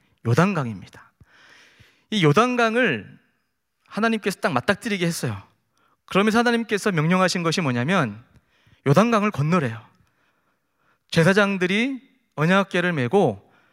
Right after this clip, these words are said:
발을 물에 디디면 요단강이 갈라질 것이다.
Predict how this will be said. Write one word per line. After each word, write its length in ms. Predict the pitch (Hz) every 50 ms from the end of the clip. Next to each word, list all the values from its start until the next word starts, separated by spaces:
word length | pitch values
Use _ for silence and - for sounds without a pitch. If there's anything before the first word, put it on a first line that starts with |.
| _ _ _ _ _
발을 440 | - - 143 160 190 185 175 147 - - _ _ _ _ _ _ _ _ _ _ _ _ _ _ _ _ _ _ _ _ _
물에 240 | 143 151 160 185 175
디디면 600 | - - 151 151 147 170 196 220 247 247 202 165 _ _ _ _ _ _ _ _ _ _ _ _ _ _ _ _ _ -
요단강이 440 | 143 156 214 233 247 226 208 208 208
갈라질 340 | - - 120 131 165 165 170
것이다. 580 | - 143 131 - - - - - - - -